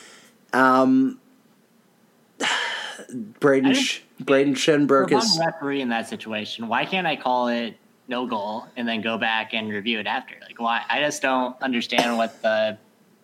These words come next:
Speaker 2: I don't understand what the thought process is with not, like, erring on the side of caution. Like, okay, if you say it's not a goal,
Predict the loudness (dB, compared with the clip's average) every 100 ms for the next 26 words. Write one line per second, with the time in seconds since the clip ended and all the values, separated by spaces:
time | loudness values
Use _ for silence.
0 | _ -8 -2 0 2 0 -2 -2 -2 -4
1 | -4 -4 -6 -8 -10 -16 -14 -14 -8 -10
2 | -10 -10 -10 -10 -12 -6 -2 -2 -2 -6
3 | -4 -2 -2 -2 -2 -2 -4 -12 -8 -6
4 | -6 _ _ -6 -2 0 -2 -2 -2 -2
5 | -2 -2 -2 -2 -2 -2 -4 -4 -4 -6